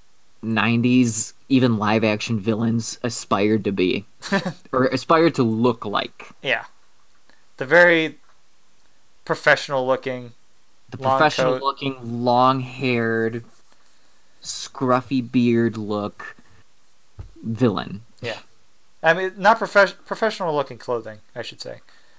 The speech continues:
Speaker 1: Yeah.
Speaker 2: Be a little bit more specific there.
Speaker 1: <laughs> C B C.
Speaker 2: A Cosmic Broadcasting Company.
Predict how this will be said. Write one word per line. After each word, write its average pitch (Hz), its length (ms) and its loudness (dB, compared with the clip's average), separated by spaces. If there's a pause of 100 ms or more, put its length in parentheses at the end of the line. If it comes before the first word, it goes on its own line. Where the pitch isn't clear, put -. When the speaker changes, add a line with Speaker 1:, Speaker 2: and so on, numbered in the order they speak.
(120)
Speaker 1:
Yeah. - 180 0
Speaker 2:
Be - 80 -6
a 135 60 -4
little 131 180 0
bit 123 80 -4
more 123 120 -6
specific 113 520 -16
there. 110 180 -16 (1300)
Speaker 1:
<laughs> 120 380 -2
C - 260 -4
B 107 160 -4
C. - 380 -12 (1400)
Speaker 2:
A 113 340 -8 (840)
Cosmic 175 480 2
Broadcasting 135 640 -2
Company. 107 380 -18